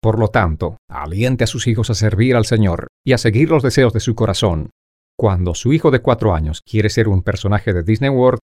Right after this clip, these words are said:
dígale que va a ser el mejor personaje que jamás haya tenido Disney. Cuando su hija de doce años diga que quiere ser una bailarina, siéntese y mire cómo baila. Y cuando vea a su hijo de treinta años disfrutando de su trabajo como maestro de escuela,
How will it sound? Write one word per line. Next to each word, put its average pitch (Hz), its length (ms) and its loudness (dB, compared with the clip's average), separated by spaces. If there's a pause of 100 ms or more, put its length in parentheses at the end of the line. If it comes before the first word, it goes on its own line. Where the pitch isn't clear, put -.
dígale 117 520 4
que 113 120 2
va 101 100 2
a 98 40 0
ser 113 160 -2
el 104 140 0
mejor 139 340 0
personaje 135 500 0
que 135 140 0
jamás 147 440 -2
haya 127 160 2
tenido 117 300 2
Disney. 90 500 -2 (380)
Cuando 87 320 2
su 107 200 -2
hija 120 180 2
de 113 80 4
doce 117 240 2
años 82 300 0
diga 101 220 0
que 92 140 -6
quiere 117 200 2
ser 117 160 -2
una 98 160 0
bailarina, 92 520 -2 (240)
siéntese 117 640 -2 (220)
y 104 140 0
mire 117 380 0
cómo 117 240 0
baila. 82 340 -2 (400)
Y - 60 -2
cuando 165 260 2
vea 180 160 0
a 165 60 -4
su 139 160 -2
hijo 120 180 0
de 104 80 0
treinta 120 400 0
años 80 360 -8 (120)
disfrutando 131 680 -2
de 131 100 0
su 120 120 -6
trabajo 110 400 -2
como 104 180 2
maestro 101 440 -2
de 143 60 0
escuela, 127 400 0